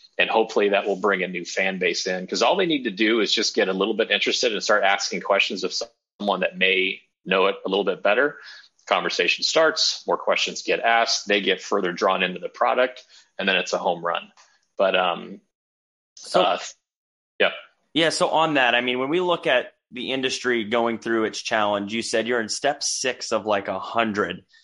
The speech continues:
Speaker 1: Yeah.
Speaker 2: How, when you're steering a ship as big of an industry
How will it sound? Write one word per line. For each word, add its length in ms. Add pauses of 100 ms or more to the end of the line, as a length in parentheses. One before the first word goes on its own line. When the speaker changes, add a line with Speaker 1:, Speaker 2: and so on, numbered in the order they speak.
(120)
Speaker 1:
Yeah. 220 (360)
Speaker 2:
How, 340
when 200
you're 100
steering 400
a 60
ship 300
as 140
big 200
of 100
an 100
industry 640